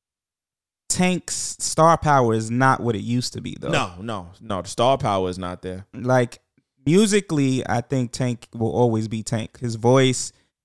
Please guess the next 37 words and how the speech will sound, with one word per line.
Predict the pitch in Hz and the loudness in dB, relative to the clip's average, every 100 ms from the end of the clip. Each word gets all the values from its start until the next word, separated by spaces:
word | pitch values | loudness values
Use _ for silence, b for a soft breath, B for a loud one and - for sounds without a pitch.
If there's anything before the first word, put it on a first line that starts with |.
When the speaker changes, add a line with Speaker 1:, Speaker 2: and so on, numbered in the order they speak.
| _ - | _ -4
Speaker 1:
his | 117 117 117 110 110 | 0 0 -2 -4 -6
Speaker 2:
Very | 110 113 | -8 -8
unique. | 110 113 104 _ _ - | -8 -10 -12 _ _ 2
Speaker 1:
vocal | 123 - 135 | 4 4 2
arrangement, | 127 123 123 123 123 127 123 - _ _ _ _ _ | 2 2 2 0 0 0 0 -4 _ _ _ _ _
his | 120 117 110 | -2 -2 -2
ability | 107 113 127 127 120 120 117 | -2 2 4 4 2 0 -2
to, | - 123 117 113 113 110 104 | -4 -2 0 0 -2 -4 -8
like, | - 98 - | -8 -8 -8
hear | - 135 139 135 135 - | -4 2 4 4 0 -4
music | 127 131 131 127 127 | -4 0 0 0 -4
and | 127 123 | -6 -6
sound, | - 127 127 127 127 - | -2 0 0 0 -2 -4
and | 113 120 117 b b _ - | -4 -4 -6 b b _ 0
like | 127 131 | 0 2
you | 139 | 0
said, | - 160 127 | 2 2 2
he's | 147 190 | 0 -4
still | - - 165 165 | -4 0 0 2
been | 143 | 0
producing | 135 123 131 123 123 | 0 -2 -2 0 0
number | 120 120 | 0 0
ones, | 127 123 | 0 0
even | 160 190 196 | -2 0 2
though | 170 156 | 2 2
his, | 143 120 - 139 | 2 -2 -10 -6
his | 143 | -4
albums | - 135 143 147 135 | 0 2 4 2 0
maybe | 131 127 123 | 0 -2 -2
don't | 120 127 | -2 -2
get | 131 127 | -4 -6
the | |
same | 117 131 123 117 | -6 -4 -4 -4
critical | - - 92 120 | -4 -2 0 0
Speaker 2:
Right. | |
Speaker 1:
acclaim | 107 - 139 143 160 156 | -2 -2 0 0 -2 -4
Speaker 2:
Right. | 117 95 | -4 -6